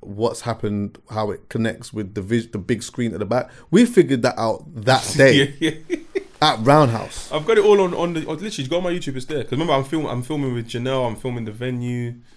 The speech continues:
Speaker 2: The venue is massive, by the way.
Speaker 1: Yeah.
Speaker 2: I did, when it's empty, you don't realise how big it is.
Speaker 1: Hmm.
Speaker 2: But yeah, man, it was, um,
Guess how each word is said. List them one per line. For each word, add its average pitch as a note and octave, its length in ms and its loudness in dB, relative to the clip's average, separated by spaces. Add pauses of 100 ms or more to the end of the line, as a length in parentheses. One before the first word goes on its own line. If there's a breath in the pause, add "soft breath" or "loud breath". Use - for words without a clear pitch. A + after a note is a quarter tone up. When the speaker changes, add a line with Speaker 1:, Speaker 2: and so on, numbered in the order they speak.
(460 soft breath)
Speaker 2:
The - 100 -14
venue A#2+ 340 -2
is G2+ 140 -10
massive, A2 560 -6
by F#2 160 -12
the E2 80 -14
way. E2+ 220 -12
Speaker 1:
Yeah. A2+ 240 -4
Speaker 2:
I B2 80 -8
did, B2 400 -8
when D3+ 120 -2
it's F3+ 200 -4
empty, D3 340 -6
you D3 140 -2
don't C#3 160 -2
realise B2+ 200 -2
how A2+ 120 -6
big B2 240 -8
it A#2 100 -6
is. D#3 180 -10 (140)
Speaker 1:
Hmm. G#2+ 200 -6 (760 soft breath)
Speaker 2:
But G2 140 -8
yeah, G2+ 220 -2
man, F#2 200 -6
it G2 100 -8
was, G#2 200 -8
um, G2+ 280 -4